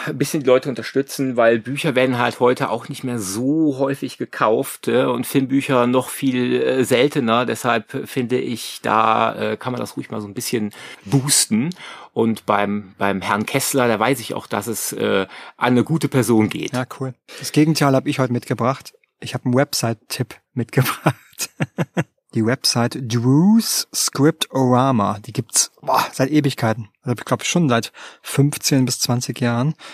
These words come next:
Speaker 2: Und das ist eine, eine Seite, wo man sich kostenlos und völlig legal Drehbücher runterladen kann.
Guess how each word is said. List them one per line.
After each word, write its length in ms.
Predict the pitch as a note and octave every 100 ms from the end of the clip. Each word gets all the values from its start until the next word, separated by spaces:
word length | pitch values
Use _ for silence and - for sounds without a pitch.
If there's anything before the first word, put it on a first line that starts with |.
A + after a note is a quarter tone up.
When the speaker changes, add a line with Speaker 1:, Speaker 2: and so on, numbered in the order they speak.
| - -
Speaker 2:
Und 240 | - B2 B2+
das 160 | A#2+
ist 180 | B2 -
eine, 280 | B2 A#2 B2+ _
eine 140 | C3
Seite, 560 | A#2 B2 B2+ D3 D3+ A#2+
wo 220 | B2 B2
man 320 | B2+ A#2+ A#2+ A#2 _
sich 420 | - A2+ A#2+ - - -
kostenlos 760 | - D3 - - D3 C#3 C#3+ -
und 80 | B2+
völlig 340 | - C3+ B2+
legal 640 | B2 A#2+ B2 A#2 B2 B2 A#2+ - - _ -
Drehbücher 720 | C3+ F3 B2 A2+ - G#2+ - _ -
runterladen 640 | A2+ A2 G#2+ G#2 G#2 A#2
kann. 300 | - A#2 A#2+